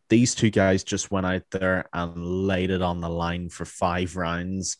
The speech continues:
Some of the most violent combinations, some of the best Muay Thai, some of the, just some of the best striking I've ever seen in my life. You know, Dustin Poirier went out there just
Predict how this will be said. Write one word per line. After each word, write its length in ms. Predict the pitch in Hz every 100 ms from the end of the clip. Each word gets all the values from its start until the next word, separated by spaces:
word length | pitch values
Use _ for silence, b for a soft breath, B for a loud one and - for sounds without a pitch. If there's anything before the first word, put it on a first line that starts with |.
| B B _
Some 340 | - 117 113
of 80 | 107
the 80 | 101
most 320 | 101 98 -
violent 720 | 92 82 101 95 98 98 95
combinations, 880 | - 92 90 87 87 87 - 92 -
some 180 | 98 101
of 60 |
the 200 | 98 87 - _
best 400 | 101 95 - -
Muay 380 | 92 92 92 87
Thai, 500 | - - 85 90 90
some 300 | - 104 104
of 80 | 101
the, 140 | 92 -
just 200 | 120 123
some 140 | 135 107
of 60 |
the 60 | 98
best 420 | 80 92 92 -
striking 580 | - - 95 82 98 95
I've 160 | 92 87
ever 220 | 85 85
seen 360 | - - 90 90
in 80 | 90
my 200 | 85 85
life. 460 | 85 98 - - B B B B _
You 80 | 104
know, 280 | 104 101 - _
Dustin 400 | 110 107 - 98
Poirier 400 | 82 95 95 95
went 160 | 92
out 160 | 87 87 -
there 260 | 98 95 87 -
just 300 | 98 -